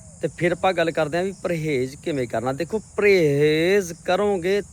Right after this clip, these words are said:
ਤਾਂ ਇਹ ਨੁਸਖਾ ਕੰਮ ਕਰੇਗਾ। ਸਿਰਫ ਇਹਨੂੰ ਬਣਾ ਕੇ ਲੈਣ ਦੇ ਨਾਲ ਇਹ ਨੁਸਖਾ ਕੰਮ ਨਹੀਂ ਕਰੇਗਾ। ਆਯੁਰਵੇਦ ਦੇ ਵਿੱਚ ਪਰਹੇਜ਼ ਪਹਿਲਾਂ ਤੇ ਦਵਾਈ ਬਾਅਦ 'ਚ।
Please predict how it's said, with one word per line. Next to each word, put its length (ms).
ਤਾਂ 260
ਇਹ 60
ਨੁਸਖਾ 340
ਕੰਮ 260
ਕਰੇਗਾ। 480
ਸਿਰਫ 300
ਇਹਨੂੰ 220
ਬਣਾ 260
ਕੇ 160
ਲੈਣ 380
ਦੇ 100
ਨਾਲ 240
ਇਹ 180
ਨੁਸਖਾ 340
ਕੰਮ 280
ਨਹੀਂ 220
ਕਰੇਗਾ। 500
ਆਯੁਰਵੇਦ 460
ਦੇ 80
ਵਿੱਚ 180
ਪਰਹੇਜ਼ 520
ਪਹਿਲਾਂ 380
ਤੇ 100
ਦਵਾਈ 360
ਬਾਅਦ 220
'ਚ। 80